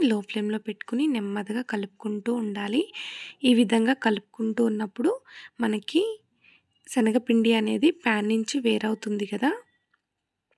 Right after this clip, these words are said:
ఈ విధంగా మనకి ప్యాన్ నుంచి వేరవుతుంది అంటే మనకి ఇంకా రెడీ అయిపోయినట్టే. చూడండి, ఉండ అనేది కూడా అయిపోయింది. ఈ విధంగా మనకి పిండి ముద్ద ప్యాన్ నుంచి వేరవుతుంది అంటే మనకి రెడీ అయిపోయినట్టు అనమాట.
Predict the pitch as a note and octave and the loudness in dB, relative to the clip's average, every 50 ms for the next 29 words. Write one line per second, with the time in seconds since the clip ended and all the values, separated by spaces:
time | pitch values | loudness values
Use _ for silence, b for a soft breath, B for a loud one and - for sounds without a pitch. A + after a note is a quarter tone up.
0 | _ _ _ _ _ _ B B B B B B B B B - B3 B3 A#3+ G3+ | _ _ _ _ _ _ B B B B B B B B B 4 6 6 6 6
1 | A3+ A3 G#3 G#3 B3+ C#4 C4+ A#3+ A#3 A3+ - A#3 - - G#3 G#3 G#3 G#3+ A3 A3+ | 4 0 0 2 2 2 4 2 2 0 -2 -4 -4 -2 -2 -2 0 0 0 0
2 | A3+ - A#3 A3 G#3+ G#3+ G#3+ G#3+ G#3+ G#3+ G#3+ - G#3+ G#3+ G#3+ G#3+ A3 A3 G#3+ G#3 | 0 0 2 2 2 2 2 0 -2 -2 -2 -4 -4 -4 -2 -2 -2 -2 -2 -2
3 | G#3 G3+ - E4 G4 F4 C4+ A3 G#3+ G3 - G#3+ G#3 G3+ - A3 G#3+ G#3 G3 G3+ | -4 -4 -2 -2 0 2 0 0 0 -4 -6 -6 -6 -4 -4 -2 -2 -2 -2 -2
4 | G3+ G#3+ G#3+ G#3 - A3 G#3+ G3+ G3+ G3+ G3 - C4+ F4+ G#4+ - - A#3 A3 G#3 | 0 0 -2 -2 -2 -4 -4 -4 -4 -8 -6 -6 -4 -4 -4 -4 -4 -4 -4 -2
5 | G#3 G#3+ G#3 G3+ G3+ G3+ G3+ G#3 G#3+ G#3+ G#3 G#3 G#3 F#3+ - - - G#3 G#3+ G#3 | -2 -4 -4 -4 -4 -4 -4 -2 -2 -2 -2 -4 -6 -8 -10 -10 -10 -6 -6 -4
6 | G3+ G3 G3 - - G#3 G#3 G#3 G3+ G3 A#3+ C#4 G4+ A#4+ A#4 _ b b b b | -4 -6 -8 -8 -8 -8 -8 -8 -8 -4 -4 -2 -4 -4 -6 _ b b b b
7 | b b b b b b b b b b b b b _ - - A#3+ G#3+ A3+ G3 | b b b b b b b b b b b b b _ -4 -2 0 2 2 2
8 | G#3+ G#3+ G#3+ A#3+ B3+ A#3+ A3+ G#3+ G#3+ G3+ - - - F#4+ C5 C5 _ B B B | 2 0 0 0 0 0 0 -2 -4 -6 -6 -2 0 0 0 -2 _ B B B
9 | B B B B _ - A3+ G#3+ G#3+ G#3+ A#3 A#3 A3+ G#3 G3 F#3+ B3 C#4 F4+ F#4 | B B B B _ -2 0 0 2 2 2 2 2 2 0 0 -2 -2 -2 -2
10 | - - A#3+ A3 G#3+ G#3 G#3+ A3 A3 A#3 - - A#3 G#3+ G#3+ G#3 G#3+ G#3+ G#3 G#3 | -2 -4 -4 -4 -2 -2 -2 -2 -2 -2 -2 -4 -2 -2 -2 -2 -2 -2 -4 -4
11 | G3 G3 - G#3+ G#3 G#3 A3 G#3+ G#3+ G#3+ G#3 G#3 G#3 - D4 F#4+ G#4+ G4 D4+ A#3 | -6 -6 -6 -6 -4 -2 0 0 0 -2 -4 -6 -4 -2 0 0 2 2 2 2
12 | A3 G#3 F#3+ - - G#3+ G#3 G#3 G3 G3+ G3+ G3+ F#3 G#3+ G#3+ G#3 G#3 G3+ - G#3+ | 0 -2 -6 -8 -4 -2 -2 0 0 -2 -2 0 0 0 0 0 -2 -4 -4 -6
13 | G3+ G3+ G3+ G3 - G3+ G3+ G3+ G3 G3 G3+ F#3+ | -6 -6 -8 -8 -8 -6 -6 -6 -6 -6 -6 -2